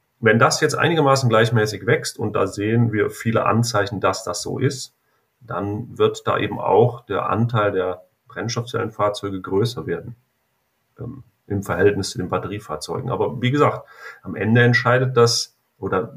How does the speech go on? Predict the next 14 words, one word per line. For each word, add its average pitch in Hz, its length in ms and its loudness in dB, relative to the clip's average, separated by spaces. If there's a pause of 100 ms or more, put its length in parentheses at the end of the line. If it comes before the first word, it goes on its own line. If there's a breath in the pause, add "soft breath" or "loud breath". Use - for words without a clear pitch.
sind 113 240 0
halt 120 140 2
die 113 140 -4
typischen 135 380 0
drei 107 220 4
Akteure 131 460 4
wieder 98 160 2
am 92 160 -2
Markt 92 300 0
unterwegs. 95 800 -6
Die 95 80 -16
Kunden, 143 500 0
die 113 80 -2
Hersteller 127 600 0